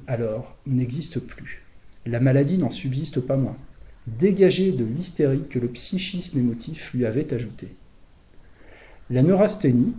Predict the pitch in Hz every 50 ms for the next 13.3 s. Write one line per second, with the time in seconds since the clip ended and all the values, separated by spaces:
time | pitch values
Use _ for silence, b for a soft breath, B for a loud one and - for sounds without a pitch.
0 | - - - - - - 117 120 - - - 185 139 123 113 - - - - -
1 | - - - 120 120 135 165 190 214 208 190 - - 131 113 107 - - - -
2 | - - - 120 120 123 - - - - 185 - - 107 101 101 90 - - -
3 | - - - - - - - 120 127 127 - 165 156 - - - - - - 151
4 | 139 127 - - - - - - - 175 180 - - 160 143 135 135 135 - 143
5 | 123 110 120 110 107 117 135 160 185 196 180 - - - 135 120 107 - - -
6 | 175 180 190 143 117 98 95 - - - 131 131 - - 117 - 135 147 185 240
7 | 240 - - B B B B B B B B - - - 220 220 - - 202 208
8 | 214 190 151 117 123 123 123 131 120 - - - - 147 175 - - - - 151
9 | - - 185 156 156 156 151 156 165 156 - - 190 185 156 120 113 120 123 117
10 | - - 135 - - - - - 156 147 139 135 156 156 156 160 160 156 - -
11 | - - - - - - - - - - 117 117 - - - 180 190 - - -
12 | - - - - b b b b b b b - - 147 135 147 143 147 143 131
13 | - - 196 - -